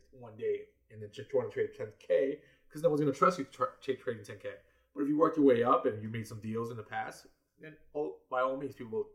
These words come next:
do that. One of the bigger benefits of it is that it's very decentralized, that there's really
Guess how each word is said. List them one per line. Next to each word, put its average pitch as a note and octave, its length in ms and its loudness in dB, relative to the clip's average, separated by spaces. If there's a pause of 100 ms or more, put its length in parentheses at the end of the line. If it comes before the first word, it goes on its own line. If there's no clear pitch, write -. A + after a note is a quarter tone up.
do B2 80 -18
that. F#2+ 220 -20 (1300)
One F#3+ 180 4
of G3 80 2
the D3+ 60 4
bigger F#3 320 12
benefits A#2 480 0
of G#2+ 160 -2
it - 180 -6
is C3+ 200 2
that B2+ 280 -2
it's C#3+ 200 -6
very C3 380 4
decentralized, - 840 -4 (340)
that A#2+ 260 2
there's B2+ 340 6
really C3 420 10